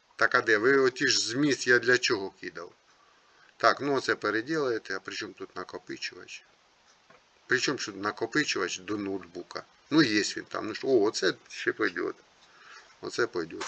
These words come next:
Призначення, види, маркування. Так, а зачем тут ремонт? От об'ясніть мені, для чого тут ремонт та обслуговування ноутбуків,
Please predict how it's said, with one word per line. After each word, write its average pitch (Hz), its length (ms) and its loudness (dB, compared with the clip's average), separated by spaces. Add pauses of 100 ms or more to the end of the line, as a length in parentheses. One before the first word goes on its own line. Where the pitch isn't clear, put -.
Призначення, 113 480 2
види, 104 200 0
маркування. 92 500 -6
Так, - 160 8
а 135 40 10
зачем 139 400 6
тут 123 220 -2
ремонт? 135 500 2 (600)
От 101 180 -4
об'ясніть 107 500 0
мені, 85 220 -8
для 107 140 4
чого 113 280 2
тут - 260 -6
ремонт 113 340 2
та 107 100 2
обслуговування 107 540 -2
ноутбуків, 104 680 -4